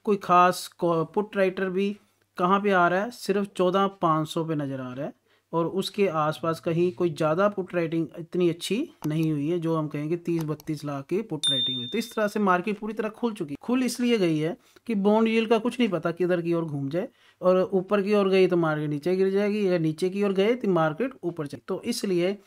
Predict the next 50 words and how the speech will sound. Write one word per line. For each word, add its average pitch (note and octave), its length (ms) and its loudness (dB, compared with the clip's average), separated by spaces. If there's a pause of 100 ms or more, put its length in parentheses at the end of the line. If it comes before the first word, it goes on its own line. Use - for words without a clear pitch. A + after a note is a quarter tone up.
(140)
लोग G3 360 0
डरे F#3 240 8
हुए C#3+ 240 -2
हैं, A#3+ 180 -4 (320)
ऑप्शन F#3 380 0
चेन F#3+ 260 2
ये F#3 300 0 (140)
शो F#3+ 240 0
कर D3 160 -6
रही। B2 120 -10 (120)
और E3 200 2
बाकी E3 440 0 (400)
जो E3+ 120 2
मैंने F3 200 4
बताया E3 320 2
था G#3 160 2 (360)
कि F3 240 2
स्टॉक्स G#3 460 0
काफ़ी F#3 320 2
गिर D#3 160 -2
चुके C#3 280 -10
थे, E3+ 120 -4 (340)
तो F#3+ 140 -2
स्टॉक्स G#3+ 540 -2
ही G#3 200 -2 (160)
मार्केट D#3+ 400 -2
को G3 260 -6
ऊपर E3 260 -4
लेकर, C#3+ 240 -8
तो F3 640 2
इसमें F#3+ 380 0
कोई F#3+ 500 4
वो F#3 220 2
नहीं G3 180 2
था E3+ 200 -2 (360)
कि F#3 60 -4
कोई F3+ 200 2
सेंटीमेंट E3+ 580 -2
बन D#3 180 -4
गया D3+ 200 -4
या D#3 200 -4
कोई D#3+ 160 -6
बाहर D3 240 -4
से D3+ 120 -12
कोई D3+ 100 -6
न्यूज़ D3+ 360 -2
आ C#3+ 100 -2
गई, C#3 140 -6
तो D3+ 100 -6
इसलिए D#3+ 420 -6